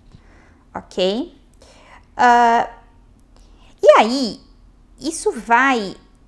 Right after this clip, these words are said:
adicionar esse ruído, essa variação nos nossos outliers. Vou até fazer o seguinte, ó, vou primeiro deixar, rodar ele como tava, pra você lembrar, ó.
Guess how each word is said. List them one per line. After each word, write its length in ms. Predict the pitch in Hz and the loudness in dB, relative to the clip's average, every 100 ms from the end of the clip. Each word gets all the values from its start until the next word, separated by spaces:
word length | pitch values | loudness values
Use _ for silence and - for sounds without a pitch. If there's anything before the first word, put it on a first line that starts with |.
| _ | _
adicionar 920 | - 269 277 - 349 339 240 214 240 269 | -10 -8 -8 -6 -6 -4 -4 -2 -4 -6
esse 320 | - - - | -10 -10 -10
ruído, 640 | 285 359 370 233 220 247 - | -8 -4 -4 -4 -6 -8 -6
essa 300 | 240 - 269 | -8 -6 -6
variação 920 | 240 302 381 359 370 - 226 202 214 - _ | -4 -4 -4 -6 -6 -4 -2 -2 -6 -14 _
nos 260 | 233 269 269 | -10 -8 -4
nossos 1040 | 220 208 208 - 233 220 214 - - - - | -4 -2 -6 -12 -10 -10 -12 -16 -20 -20 -6
outliers. 760 | 220 214 - 226 - - - - - - - | -4 -4 -8 -8 -10 -14 -20 -20 -20 -20 -6
Vou 100 | - | 0
até 140 | 285 349 | 2 2
fazer 220 | 370 339 | 0 -2
o 40 | |
seguinte, 460 | 339 330 - 180 - | -4 -8 -12 -12 -8
ó, 60 | 185 | -8
vou 140 | 220 | -8
primeiro 340 | 240 277 311 | -6 -2 -2
deixar, 340 | 302 285 - - | -2 -6 -8 -10
rodar 400 | 214 254 233 214 | -6 -2 0 0
ele 120 | 208 | -2
como 280 | 208 226 233 | -6 -8 -8
tava, 400 | - 180 180 254 | -8 -4 -4 -4
pra 160 | 254 | -6
você 220 | 208 208 220 | -6 -6 -8
lembrar, 480 | 233 240 - - | -6 -6 -6 -6
ó. 100 | - | -10